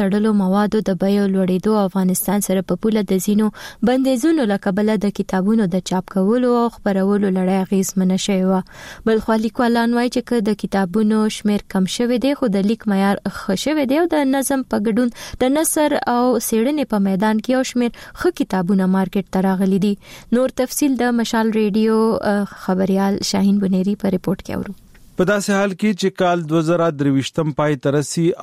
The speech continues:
Speaker 2: او د نویو هیلو سره د نوي کال پیل کیږي، د پاکستان په پښتون میشتو سیمو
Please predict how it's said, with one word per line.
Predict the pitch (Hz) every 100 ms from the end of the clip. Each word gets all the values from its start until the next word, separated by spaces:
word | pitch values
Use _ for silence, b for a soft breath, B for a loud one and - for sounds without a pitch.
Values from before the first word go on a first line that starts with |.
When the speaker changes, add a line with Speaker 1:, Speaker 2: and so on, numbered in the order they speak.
| 139
Speaker 2:
او | 139 139 123
د | 135
نویو | 143 160 170 160 156 156 127
هیلو | 156 156 139
سره | 147 147 147 127
د | 120 139
نوي | 135 -
کال | 139 135 127
پیل | 135 131
کیږي، | - 143 127 143 127
د | 127 117
پاکستان | 123 117 - 143 139 135
په | 131 113
پښتون | 117 - 131 127
میشتو | 135 120 - 117
سیمو | - 135 135